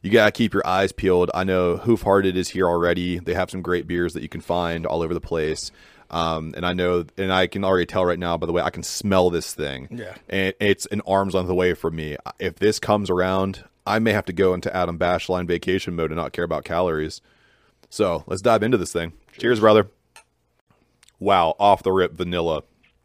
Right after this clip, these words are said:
Speaker 1: Off the rip vanilla. That was incredible. And plus the color looks really good.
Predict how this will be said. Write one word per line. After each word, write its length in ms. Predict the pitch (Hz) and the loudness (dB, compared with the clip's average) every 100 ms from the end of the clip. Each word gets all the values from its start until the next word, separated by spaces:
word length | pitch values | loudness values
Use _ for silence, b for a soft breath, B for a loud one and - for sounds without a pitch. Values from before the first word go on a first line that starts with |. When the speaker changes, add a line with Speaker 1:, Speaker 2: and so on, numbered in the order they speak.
| _ _ _ _ - _ - | _ _ _ _ -20 _ 0
Speaker 1:
Off 240 | 92 82 | 2 2
the 100 | 87 | 0
rip 240 | 87 80 - | -2 -4 -8
vanilla. 360 | 82 76 71 b b b b b b _ | -8 -8 -10 b b b b b b _
That 160 | 98 101 | 0 0
was 120 | 95 | 0
incredible. 300 | 90 95 90 | -2 -2 -2
And 100 | 95 | -2
plus 180 | 113 127 | -2 -2
the 100 | 85 | -2
color 360 | - 92 98 104 | -4 -2 0 0
looks 200 | 107 - | -2 -4
really 180 | 120 117 | -4 0
good. 380 | 120 120 123 | 2 2 -2